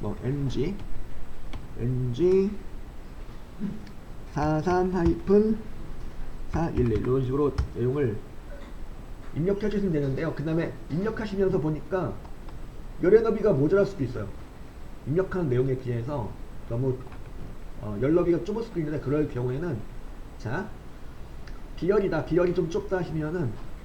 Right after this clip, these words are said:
비열 머리글의 옆에, 어, 테두리가 있어요.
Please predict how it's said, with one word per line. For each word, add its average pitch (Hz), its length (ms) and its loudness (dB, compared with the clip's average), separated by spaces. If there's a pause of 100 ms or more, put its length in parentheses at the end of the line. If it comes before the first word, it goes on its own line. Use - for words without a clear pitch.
(340)
비열 170 240 4
머리글의 151 480 2
옆에, 165 420 -2 (540)
어, 107 580 -4
테두리가 196 1200 2
있어요. 104 320 -4